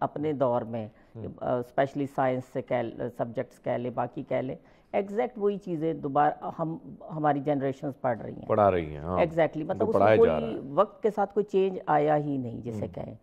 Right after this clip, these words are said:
Speaker 2: हम्म।
Speaker 1: और जो लाया ही नहीं गया कि हमारी अवेयरनेस या वो सारी चीज़ें हमारे बच्चों को लेटेस्ट मिले। हालांकि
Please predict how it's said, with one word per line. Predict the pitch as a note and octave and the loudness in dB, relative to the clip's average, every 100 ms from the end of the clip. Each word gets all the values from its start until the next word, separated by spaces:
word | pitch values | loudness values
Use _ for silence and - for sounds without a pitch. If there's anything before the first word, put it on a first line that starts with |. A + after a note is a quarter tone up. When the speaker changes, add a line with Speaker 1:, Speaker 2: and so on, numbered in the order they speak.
| _ | _
Speaker 2:
हम्म। | A2 G2+ F2 | -10 -10 -6
Speaker 1:
और | E3+ | -4
जो | E3+ G3+ | -2 -2
लाया | D3+ D#3+ F3+ | 2 2 4
ही | F#3 D#3 | 2 0
नहीं | C3+ A2+ | -4 -4
गया | A#2 A2+ | -6 -6
कि | A2+ C3+ | -4 -2
हमारी | B2 C3 B2+ B2 | -2 0 -2 -2
अवेयरनेस | B2+ B2 B2+ A#2+ B2 A#2+ - | -4 -2 -2 -2 -4 -6 -6
या | |
वो | A#2+ | -6
सारी | A#2+ - A#2+ | -6 -4 -4
चीज़ें | A#2+ C3+ B2 | -4 -6 -4
हमारे | C3 B2 A#2 | -4 -4 -6
बच्चों | A#2+ - C3 | -8 -6 -4
को | B2+ | -4
लेटेस्ट | A#2+ B2+ D#3 C#3+ - | -2 0 0 -4 -6
मिले। | B2 B2+ | -4 -4
हालांकि | E3+ C#3+ C#3 C#3+ D#3+ | -4 -4 -4 -4 -6